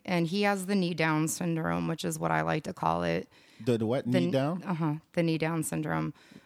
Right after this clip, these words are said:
Speaker 1: Where I'm like, I like everything that's going on up here. And then I look down and I'm like, "Wow, you have some, like, tailored light colored jeans with some, like, flip flops."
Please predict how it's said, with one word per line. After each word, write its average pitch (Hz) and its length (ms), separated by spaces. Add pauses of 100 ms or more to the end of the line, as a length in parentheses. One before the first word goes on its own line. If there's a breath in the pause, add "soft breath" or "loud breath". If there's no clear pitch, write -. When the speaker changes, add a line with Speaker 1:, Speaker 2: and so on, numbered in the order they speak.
Speaker 1:
Where 180 460
I'm 185 220
like, 165 180
I 180 100
like 185 220
everything 208 320
that's 190 160
going 180 240
on 165 160
up 160 120
here. 220 600
And 180 120
then 165 120
I 160 80
look 160 200
down 175 280
and 160 80
I'm 160 100
like, 156 180
"Wow, 156 280
you 165 140
have 160 120
some, - 180
like, 160 200
tailored 170 640 (300 soft breath)
light 175 360
colored 180 380
jeans 160 560
with 160 160
some, 156 300
like, 151 200
flip - 240
flops." 285 600